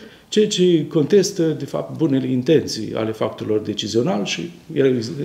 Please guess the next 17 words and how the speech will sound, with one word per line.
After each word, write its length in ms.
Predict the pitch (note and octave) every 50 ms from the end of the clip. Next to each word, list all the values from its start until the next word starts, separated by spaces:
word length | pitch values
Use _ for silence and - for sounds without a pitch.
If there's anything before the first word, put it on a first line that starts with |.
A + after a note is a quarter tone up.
| C3+
existau 400 | A#2+ A2 G#2+ G#2 A2 A2 C#3 B2+
atunci 340 | A2 - B2 A#2+ A#2 - -
două 220 | G#2+ B2 A#2 G2+ G2
instituții 580 | F#2+ F#2+ - A2 - B2 A#2 - A2+ A2 G#2 - - - - - - - - -
care, 180 | - A2+ A2
uh, 380 | G#2 G#2 - - - G#2+ G#2 G#2
erau 180 | A2 A#2 A2+
responsabile. 640 | G#2 G2+ G2 - A2 G2+ - - F#2 E2 - - - -
A 120 | - C3 C3+
P 100 | - -
P-ul, 340 | A2+ - E3+ F3 F#3 F#3 F#3 F3+
Agenția 300 | C#3+ - A#2 G#2 - A2+
de 60 | G2+
Proprietate 480 | F#2+ - - - G#2 G2+ G#2 G#2 G#2 A#2
Publică 360 | - D#3+ D3 C3 B2 - B2
și 120 | - -
Ministerul 440 | A#2+ A2 G#2 - - A#2+ A2 G#2+